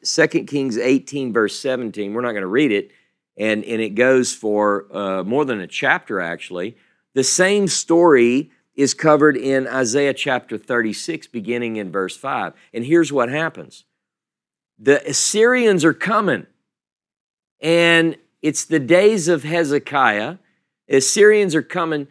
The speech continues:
so dispatched is a messenger boy. Uh, he's long dead, I can call him a boy. A messenger boy from the Assyrians. Probably pretty tough. He's c-, surrounded by soldiers.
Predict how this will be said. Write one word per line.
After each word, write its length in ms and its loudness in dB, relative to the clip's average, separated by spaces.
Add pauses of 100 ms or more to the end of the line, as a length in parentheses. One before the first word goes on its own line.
(160)
so 360 2
dispatched 1200 -2 (440)
is 520 6 (200)
a 120 -2
messenger 800 0
boy. 560 0 (840)
Uh, 460 -4 (380)
he's 200 -8
long 280 -8
dead, 200 -8
I 120 -8
can 100 -14
call 240 -12
him 100 -16
a 60 -14
boy. 320 -12 (320)
A 80 -10
messenger 640 2
boy 320 6
from 300 0
the 100 0
Assyrians. 880 4 (480)
Probably 260 2
pretty 280 4
tough. 360 -2
He's 260 -10
c-, 200 -8
surrounded 580 0
by 140 2
soldiers. 540 -4